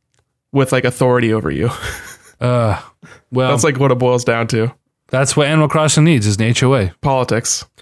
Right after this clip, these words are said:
Speaker 1: Next Animal Crossing game, you're not given the mayorhood. You have to, like, run for mayor and, like, actually go campaign and raise, raise bells. <laughs>
Speaker 2: I'd be way more into that. It's a really weird premise that you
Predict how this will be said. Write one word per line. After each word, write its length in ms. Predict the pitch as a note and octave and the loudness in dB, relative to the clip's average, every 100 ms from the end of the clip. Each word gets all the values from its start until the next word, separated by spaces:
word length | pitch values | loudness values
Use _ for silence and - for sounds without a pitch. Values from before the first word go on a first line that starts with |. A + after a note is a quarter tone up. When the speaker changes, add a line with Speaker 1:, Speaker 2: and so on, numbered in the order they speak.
| _ _ - | _ _ -6
Speaker 1:
Next 300 | C#3 D3+ D3 | 0 0 2
Animal 240 | D3+ C#3+ C#3 | 2 2 2
Crossing 400 | D#3 D3 D#3+ C#3+ | 0 2 2 2
game, 320 | D3 D3+ D3 | 2 2 2
you're 100 | C#3+ | 2
not 200 | D3 C3+ | 0 0
given 240 | C#3+ C3+ C3+ | 0 2 2
the 60 | |
mayorhood. 640 | B2+ C3 C3+ C#3+ C3+ C3+ D3+ | 2 2 4 4 2 0 0
You 60 | |
have 80 | C3+ | 0
to, 60 | C3 | 0
like, 160 | B2 - | -2 -2
run 200 | C#3 B2 | -2 0
for 140 | B2 B2+ | 0 0
mayor 460 | B2+ B2+ B2+ - _ _ _ _ _ _ - | 0 0 0 -4 _ _ _ _ _ _ -4
and, 80 | C3+ | -2
like, 100 | C3 | 0
actually 280 | B2+ B2+ C3+ | 0 0 0
go 180 | C#3+ | 0
campaign 600 | C3+ C#3+ C3+ C#3 B2+ C3 B2+ | 0 0 0 0 0 2 2
and 100 | B2 | 2
raise, 320 | B2+ B2 C#3 | 0 0 0
raise 220 | C3 A#2+ | 0 0
bells. 500 | B2 B2 B2+ B2 - - - - _ _ _ | 0 0 0 -2 -4 -12 -18 -20 _ _ _
<laughs> 160 | - | -8
Speaker 2:
I'd 220 | C3+ D#3 | -2 0
be 160 | D#3 D#3+ | 2 4
way 220 | C3+ C#3+ | 4 4
more 200 | C3 B2+ | 2 2
into 120 | A#2+ | 2
that. 220 | A2 G2+ A#2+ | 0 0 -2
It's 140 | A#2 | 0
a 80 | C#3 | 2
really 220 | D3+ D3+ | 4 4
weird 240 | C3+ B2+ | 2 0
premise 480 | - B2 A2 G#2 - _ _ - | 0 0 0 0 -4 _ _ -2
that 80 | |
you 80 | B2+ | 0